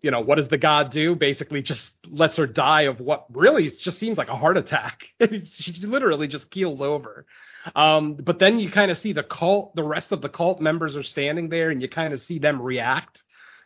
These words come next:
to the master kinda keeling over and dying. And they all kinda look up at Grace at the exact same time. I'm not sure if they were planning on attacking or planning on kneeling or what,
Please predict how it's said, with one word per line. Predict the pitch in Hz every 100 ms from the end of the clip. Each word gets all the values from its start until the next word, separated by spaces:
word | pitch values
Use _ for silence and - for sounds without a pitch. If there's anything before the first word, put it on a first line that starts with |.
| -
to | 170
the | 151
master | 139 143 147 - 147
kinda | 139 170 131
keeling | - 180 156 151
over | 143 147 139
and | 131 113
dying. | 123 131 151 160 170 - _ - _ -
And | 165 160
they | 165
all | 165 170 185
kinda | 175 185 165
look | 151 156 160
up | 160 156 - 156
at | 151 139 - 139
Grace | 156 165 147 -
at | 151
the | 143
exact | 127 - 156 139 -
same | - 143 123
time. | - 196 175 139 123 135 _ _ _ -
I'm | 202
not | 196 185
sure | - 202
if | 175
they | 180
were | 160 143
planning | - 170 156 151
on | 127
attacking | 131 190 220 233 254 233 233 226 -
or | 170 156 143
planning | - 160 143 139
on | 131 127
kneeling | 156 196 196 202 180
or | 143 127
what, | 117 147 185 170